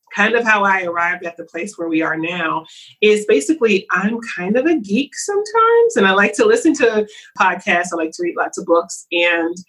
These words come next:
one day I just happened to be listening to a podcast, and I was telling one of my girlfriends about it. And she's like, "I've never heard of this podcast," or, "What's a podcast?" And I'm like, "What are you talking about?" So I start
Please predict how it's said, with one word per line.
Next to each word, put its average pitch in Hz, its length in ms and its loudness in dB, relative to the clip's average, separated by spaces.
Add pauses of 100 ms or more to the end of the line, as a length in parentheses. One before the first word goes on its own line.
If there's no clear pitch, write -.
(240)
one 175 200 0
day 175 200 4
I 170 120 0
just 160 260 -4
happened 180 260 -4
to 170 100 -4
be 175 80 2
listening 180 360 -2
to 160 100 0
a 160 60 -4
podcast, 170 640 0
and 170 80 -4
I 139 60 2
was 151 160 -4
telling 170 200 2
one 170 120 -2
of 160 60 0
my 156 120 2
girlfriends 165 480 -2
about - 280 -2
it. - 80 -10 (120)
And 202 100 -10
she's 302 240 -6
like, 160 220 -4 (280)
"I've 247 80 -4
never 302 220 2
heard 220 220 4
of 208 160 -2 (160)
this - 240 -2
podcast," 156 440 0
or, 165 60 0
"What's 247 180 0
a 214 60 -2
podcast?" - 580 -4
And - 100 -6
I'm 220 60 -4
like, 220 180 -2
"What 523 140 0
are - 20 -6
you 508 400 0
talking 453 140 4
about?" 180 340 0 (420)
So - 160 -2
I 196 160 2
start 208 600 0